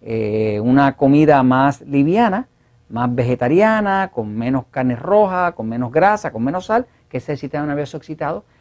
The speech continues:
y hay cuerpos que necesitan una comida más pesada, este, con más grasa, más carne roja,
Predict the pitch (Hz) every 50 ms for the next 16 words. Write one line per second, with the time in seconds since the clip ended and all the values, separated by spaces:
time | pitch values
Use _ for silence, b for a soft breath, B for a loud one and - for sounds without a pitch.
0 | _ _ _ 123 123 127 - - 143 143 160 160 - 160 156 156 151 - 170 -
1 | 214 208 - 202 220 226 - - 127 117 113 120 - 131 131 139 143 135 117 117
2 | 113 - _ - 156 139 - - 214 214 196 180 208 233 b b b b b b
3 | - - 117 - _ _ - 110 104 - - 92 90 92 98 95 92 135 151 175
4 | 185 170 175 - 185 175 165 156 127 110 107 - - 107 101 104 107 107 123 160
5 | 185 190 180 151 151 156 151 151 151